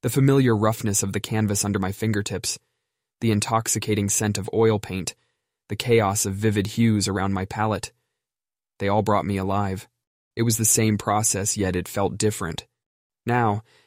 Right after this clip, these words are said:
every stroke on the canvas did not just represent the expression of my feelings,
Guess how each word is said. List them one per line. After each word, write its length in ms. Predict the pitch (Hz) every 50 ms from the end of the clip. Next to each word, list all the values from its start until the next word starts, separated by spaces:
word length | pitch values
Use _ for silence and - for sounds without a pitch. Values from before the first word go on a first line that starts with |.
| _ -
every 280 | - 127 127 139 127 120
stroke 400 | - - - 120 117 113 110 107
on 100 | 101 98
the 80 | 98
canvas 460 | - - 110 104 101 98 98 98 -
did 160 | - 107 101 110
not 180 | 107 110 90
just 240 | 92 113 107 - -
represent 480 | 113 107 107 - 104 104 107 101 101 -
the 100 | 98 95
expression 520 | 95 - - - 117 104 104 - 110 101
of 100 | 98 104
my 140 | 101 92 98
feelings, 560 | - - 123 127 123 113 104 101 101 - -